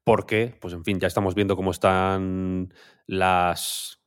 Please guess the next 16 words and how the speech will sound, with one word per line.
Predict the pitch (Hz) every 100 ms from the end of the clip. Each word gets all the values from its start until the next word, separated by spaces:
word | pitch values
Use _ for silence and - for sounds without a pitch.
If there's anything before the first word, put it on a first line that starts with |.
| _
cómo | - 123
está | 120
la | 123
in-, | 110 98
eh, | 110 104
la, | 104 104
la | 104
industria | 98 98 120 117 113
del | 101
videojuego | 104 95 120 110
y |
cómo | 95 98
están | 90 110 104 101
las | 101 -
condici-, | 104 92 82 90
las, | 92 - - -